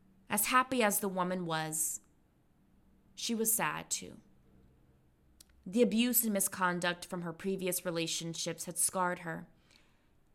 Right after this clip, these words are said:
And who was to say that this guy, the sixth in the lineup, wouldn't turn out to be like the rest? "He probably will,"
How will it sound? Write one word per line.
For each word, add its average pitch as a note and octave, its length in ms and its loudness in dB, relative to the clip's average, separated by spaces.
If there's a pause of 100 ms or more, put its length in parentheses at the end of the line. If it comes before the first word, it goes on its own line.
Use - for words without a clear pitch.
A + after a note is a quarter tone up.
And G#3 140 -2
who C#4+ 100 2
was D4 220 2
to C4+ 100 -4
say G3 380 2
that - 180 -10
this - 280 0
guy, E3+ 400 -6 (760)
the F#3 100 -4
sixth - 520 0
in G3+ 100 -2
the F#3+ 80 -2
lineup, D#3 460 -4 (680)
wouldn't G3+ 220 -4
turn G3 280 -2
out D#3 240 -2
to E3+ 100 -2
be E3 100 -2
like D#3+ 260 -6
the E3 80 -8
rest? - 540 -8 (1300)
"He A#3 100 -6
probably G#3 500 -4
will," D#3+ 440 -6